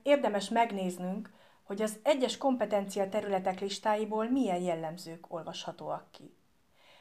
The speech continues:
Ha e szerint vizsgáljuk őket, akkor három jól elkülöníthető kategóriát találunk. Az egyes,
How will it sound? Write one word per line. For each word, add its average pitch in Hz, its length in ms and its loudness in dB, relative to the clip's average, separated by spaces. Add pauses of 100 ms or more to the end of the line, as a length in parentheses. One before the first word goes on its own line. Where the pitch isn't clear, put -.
(120)
Ha - 140 -6
e 262 100 8
szerint 247 340 6
vizsgáljuk 190 560 0
őket, 214 340 -2
akkor 254 500 -4
három 190 720 0
jól 190 300 -2
elkülöníthető 175 840 -6
kategóriát 170 680 -4
találunk. - 680 -12 (1080)
Az - 120 -18
egyes, 262 560 0